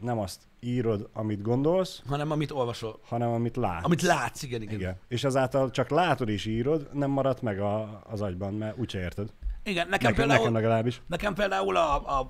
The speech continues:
Speaker 2: vakok gépelésem ezért sokkal pontatlanabb, mint másnak, mert én ezt így, öm, nekem az ilyen ön-, ön-, ön-, öntanulós
Speaker 1: Aha.
Speaker 2: dolog volt.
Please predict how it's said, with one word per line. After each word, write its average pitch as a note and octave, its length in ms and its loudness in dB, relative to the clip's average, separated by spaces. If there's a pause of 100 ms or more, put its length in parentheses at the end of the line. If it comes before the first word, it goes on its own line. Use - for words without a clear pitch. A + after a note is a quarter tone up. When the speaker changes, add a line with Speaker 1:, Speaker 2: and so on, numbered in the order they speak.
Speaker 2:
vakok D#3+ 300 2
gépelésem E3+ 600 -2
ezért D3+ 340 -2
sokkal C#3+ 320 2
pontatlanabb, A#2+ 560 -2
mint A2+ 220 -8
másnak, B2 400 -4
mert C3 140 0
én C3 100 -4
ezt - 160 -8
így, B2+ 340 -10
öm, B2 320 -4 (760)
nekem C#3 200 -4
az B2+ 100 -2
ilyen B2+ 480 -6
ön-, B2 540 -6
ön-, A#2+ 340 -8
ön-, A#2 260 -8
öntanulós G#2+ 640 -8
Speaker 1:
Aha. G#2+ 100 0
Speaker 2:
dolog G#2 180 -2
volt. G#2 320 -8